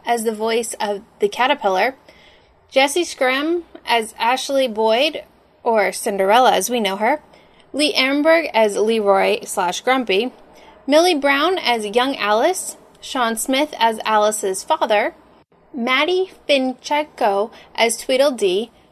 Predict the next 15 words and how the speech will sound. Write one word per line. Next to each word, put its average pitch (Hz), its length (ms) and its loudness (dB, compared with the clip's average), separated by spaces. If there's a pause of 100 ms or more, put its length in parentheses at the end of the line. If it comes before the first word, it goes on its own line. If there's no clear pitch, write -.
(140)
Ben 294 260 2
Cotton 277 560 -2
as 220 240 -4
Tweedledum, 220 800 0 (320)
Ryan 262 420 0
Elm 254 380 -4
as 202 240 -4
Doctor, 269 540 0 (680)
Michael 294 320 0
Q 339 240 -2
Adams 269 400 2
as 208 220 -6
Doctor 202 320 -2
Number 196 240 -6
Two, 285 500 -2